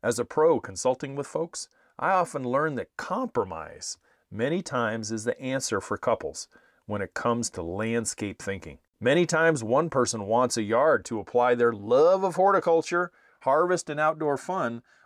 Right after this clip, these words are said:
while the other person needs no involvement in the landscape of anything in any way. The less, the better.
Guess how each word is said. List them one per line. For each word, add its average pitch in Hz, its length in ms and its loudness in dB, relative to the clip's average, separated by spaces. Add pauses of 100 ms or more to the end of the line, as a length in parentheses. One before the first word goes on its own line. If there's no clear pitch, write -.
while 160 160 0
the 147 160 0
other 185 180 4
person 123 580 -6
needs 120 380 -8
no 113 460 2
involvement 131 580 2
in 107 120 -12
the 104 100 -6
landscape 107 560 -8 (520)
of 101 280 0
anything 120 640 -8
in 110 220 -10
any 120 240 -4
way. 113 340 2 (220)
The 104 80 -2
less, 113 340 4
the 117 100 -2
better. 131 380 4